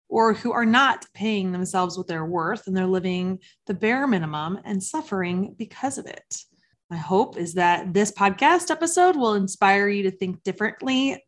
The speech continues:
and get out of that cycle. I do know, though, that there are a lot of socioeconomic issues and other factors that play into the conversation of money,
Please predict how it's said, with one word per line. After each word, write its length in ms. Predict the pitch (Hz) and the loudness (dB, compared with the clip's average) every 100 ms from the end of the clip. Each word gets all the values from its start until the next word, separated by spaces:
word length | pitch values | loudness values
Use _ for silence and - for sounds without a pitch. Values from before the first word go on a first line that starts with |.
| 208 | -2
and 480 | 185 180 180 190 - - _ - | 0 2 0 -2 -4 -18 _ 0
get 180 | 208 - | 0 4
out 280 | 196 202 214 | 4 4 0
of 140 | 180 | -2
that 340 | 180 170 - | 2 2 0
cycle. 600 | - 220 226 - - 113 _ _ _ _ _ _ | -2 -2 -2 -4 -6 -8 _ _ _ _ _ _
I 100 | - | 2
do 220 | 208 226 269 | 6 6 6
know, 360 | 226 190 220 | 6 6 4
though, 280 | 226 202 226 | 4 4 4
that 160 | 240 196 | 0 -2
there 180 | 202 196 | 0 4
are 220 | 190 185 | 4 4
a 60 | |
lot 360 | 190 202 190 190 | 4 6 6 4
of 180 | 208 196 | -2 -6
socioeconomic 1000 | - 202 190 202 202 202 196 190 190 - - | -4 -4 0 0 0 -4 -2 0 -2 -6 -6
issues 480 | 226 - 247 277 269 | -4 -2 0 0 0
and 160 | 208 | -4
other 240 | - 214 220 | -2 -2 -2
factors 640 | - 196 196 254 269 294 | 2 4 4 2 0 -2
that 200 | - - | -4 -10
play 320 | - - 190 196 | -6 2 4 4
into 420 | 196 208 208 202 | 2 2 2 2
the 80 | 190 | -4
conversation 800 | - 185 185 180 180 175 185 185 | -2 -2 -2 -2 -2 -2 -4 -4
of 160 | 196 | -2
money, 640 | 190 185 180 170 165 214 | 2 2 2 -2 -4 -6